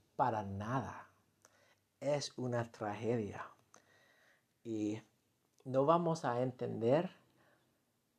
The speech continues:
el triunfo sin llorar primero, sin llorar por la caída de Adán, de Eva, de David y de ustedes.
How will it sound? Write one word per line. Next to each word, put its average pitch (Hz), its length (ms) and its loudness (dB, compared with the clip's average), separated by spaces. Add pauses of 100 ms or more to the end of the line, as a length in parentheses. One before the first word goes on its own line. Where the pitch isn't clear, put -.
(880)
el 123 200 -2
triunfo 123 720 0 (840)
sin 135 460 -4
llorar 107 440 -2
primero, 107 640 -10 (520)
sin 123 380 -10
llorar 117 480 2
por 131 380 0
la 120 280 2
caída 131 520 2
de 107 120 -2
Adán, 117 680 0 (880)
de 92 260 -2
Eva, 214 480 6
de 113 200 0
David 147 500 6 (1120)
y 113 80 -8
de 95 340 -6 (360)
ustedes. - 680 -8